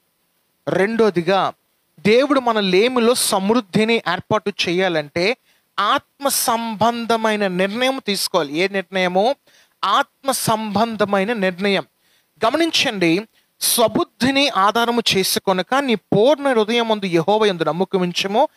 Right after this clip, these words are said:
నీ ప్రవర్తన అంతటి యందు ఎవరి అధికారమట?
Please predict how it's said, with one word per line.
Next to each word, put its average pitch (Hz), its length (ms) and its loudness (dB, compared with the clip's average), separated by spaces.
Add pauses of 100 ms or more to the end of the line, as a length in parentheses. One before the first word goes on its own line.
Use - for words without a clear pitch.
(280)
నీ 208 140 4
ప్రవర్తన 254 600 -2
అంతటి 277 580 -4
యందు 233 260 -2
ఎవరి 196 520 0
అధికారమట? 233 840 0